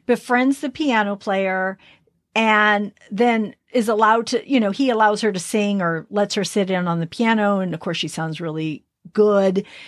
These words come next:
And then later on, he, I guess he tells her that he can help her. And so she ends up, "Okay, this is worth it. I'll exchange sex for him helping me to become a singer."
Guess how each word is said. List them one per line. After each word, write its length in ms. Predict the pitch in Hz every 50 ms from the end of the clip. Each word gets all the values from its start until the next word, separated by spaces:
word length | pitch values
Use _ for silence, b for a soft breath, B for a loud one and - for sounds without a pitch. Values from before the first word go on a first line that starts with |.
| B B B B _
And 600 | - 196 196 190 190 185 185 185 180 180 170 - - _ _
then 160 | - 226 240 233
later 420 | 220 233 254 277 269 254 233 233
on, 540 | 240 277 320 302 254 226 220 220 220 220 226
he, 280 | 214 - - 254 240
I 120 | - 226 226
guess 240 | 214 247 247 240 -
he 120 | 269 233
tells 280 | 208 - 233 233 208 220
her 120 | 214 202
that 140 | 196 180 -
he 140 | 175 214 208
can 160 | - 190 185
help 320 | 160 185 247 285 277 -
her. 360 | - 202 175 170 175 190 196 b b b b b b b b b b -
And 340 | - 208 208 202 208 196 -
so 460 | - - 233 214 208 214 208 202 -
she 240 | - - - 240 202
ends 220 | 180 220 214 202
up, 180 | 220 208 202 -
"Okay, 300 | 208 208 - 202 175 165
this 240 | 180 220 220 - -
is 120 | 190 -
worth 240 | 190 185 175 165 165
it. 160 | 180 - - _
I'll 140 | - 202 208
exchange 500 | 214 208 - - - 233 220 208 202 190
sex 560 | - - - 240 208 185 - - - - -
for 640 | - - - 196 190 190 185 175 170 170 160 165 165 _ _ _
him 300 | - 170 190 240 226 208
helping 400 | 170 160 196 196 180 202 185 175
me 120 | 170 165 165
to 80 | 170 165
become 440 | 160 - - 143 160 - 170 170 185
a 60 | 185
singer." 560 | - - 302 330 370 311 - - 220 - -